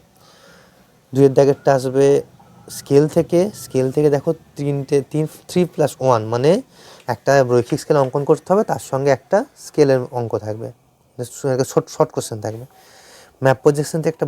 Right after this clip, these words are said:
বড় প্রশ্ন চার নাম্বারে, শর্ট কোশ্চেন একটা এক নাম্বারের। টোপো ম্যাপ থেকে প্রস্থচ্ছেদ অঙ্কন করো দু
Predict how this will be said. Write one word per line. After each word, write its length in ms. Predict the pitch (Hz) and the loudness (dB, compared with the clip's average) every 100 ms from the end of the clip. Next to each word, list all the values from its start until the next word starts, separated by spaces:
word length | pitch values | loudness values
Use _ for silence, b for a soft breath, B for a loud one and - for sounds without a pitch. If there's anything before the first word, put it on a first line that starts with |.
| 127 | 0
বড় 120 | 120 117 | 0 -2
প্রশ্ন 180 | 139 160 143 | -8 -6 -4
চার 120 | 131 135 | -2 -2
নাম্বারে, 260 | 143 156 196 - | -2 0 0 -4
শর্ট 160 | 120 - | -12 -12
কোশ্চেন 200 | 131 135 123 | -14 -12 -8
একটা 100 | 156 | -4
এক 60 | 113 110 | -4 -6
নাম্বারের। 340 | 110 110 110 - B B B B B | -8 -8 -10 -14 B B B B B
টোপো 200 | - 147 165 | 2 4 6
ম্যাপ 140 | 165 - | 4 0
থেকে 220 | 170 160 180 240 _ _ _ _ _ _ | -4 0 0 0 _ _ _ _ _ _
প্রস্থচ্ছেদ 500 | - 135 - 160 - 160 | -4 -4 -2 -4 0 0
অঙ্কন 200 | 156 165 160 | 0 0 2
করো 120 | 165 | 2
দু 60 | 151 | 2